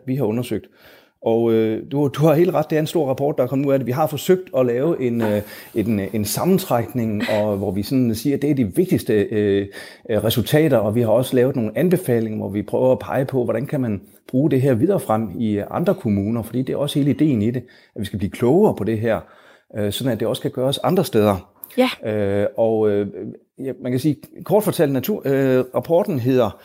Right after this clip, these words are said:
Speaker 1: Naturen kan noget særligt. Øh, kvalitativ evaluering af Friluftsrådets projekt Sund i Naturen.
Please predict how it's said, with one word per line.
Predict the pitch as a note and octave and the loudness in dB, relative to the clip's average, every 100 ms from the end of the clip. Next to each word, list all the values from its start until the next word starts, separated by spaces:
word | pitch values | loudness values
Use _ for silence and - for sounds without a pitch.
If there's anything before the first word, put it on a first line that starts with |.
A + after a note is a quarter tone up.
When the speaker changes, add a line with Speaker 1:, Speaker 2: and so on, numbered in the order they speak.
| - _ | -20 _
Speaker 1:
Naturen | A#2+ A2+ G3 E3+ A2 | -8 -4 -2 -2 -2
kan | - B2+ | -2 -2
noget | D#3+ B2 | 0 -2
særligt. | - C3+ D3 A3 - - - _ - | -2 0 4 4 2 -4 -16 _ -4
Øh, | A2+ A2+ A2+ G#2+ G#2+ - - _ | -2 0 0 0 -4 -16 -20 _
kvalitativ | - A#2 D#3 E3+ C3 C3 | -2 2 4 2 -2 -2
evaluering | A#2+ A2 C#3 | -2 -2 -2
af | A#2+ | -2
Friluftsrådets | - C#3 - A#2 G#2+ G#2 - | -2 -4 -2 -2 -2 -4 -10
projekt | - - A2 - A2 | -14 -6 -6 -6 -14
Sund | - C3+ B2 | -6 -4 -4
i | |
Naturen. | G2 - C3 G#2+ | -8 -6 -6 -6